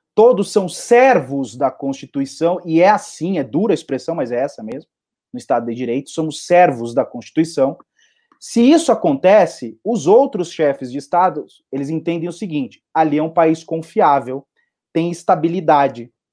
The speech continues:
Os investidores vão dizer, ali tem segurança jurídica, as coisas, elas não são atropeladas, mudadas da noite pro dia. Quando isso não é respeitado pelos agentes políticos,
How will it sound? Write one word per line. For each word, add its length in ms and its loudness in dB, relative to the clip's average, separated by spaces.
Os 140 -4
investidores 840 2
vão 180 -6
dizer, 460 -4
ali 260 -2
tem 140 -8
segurança 580 -2
jurídica, 800 -6
as 160 -10
coisas, 480 2
elas 260 2
não 160 0
são 240 0
atropeladas, 960 2
mudadas 480 0
da 140 -2
noite 260 -4
pro 160 -6
dia. 420 -6
Quando 380 4
isso 320 -2
não 320 4
é 340 2
respeitado 1040 0
pelos 380 4
agentes 680 -2
políticos, 1040 -10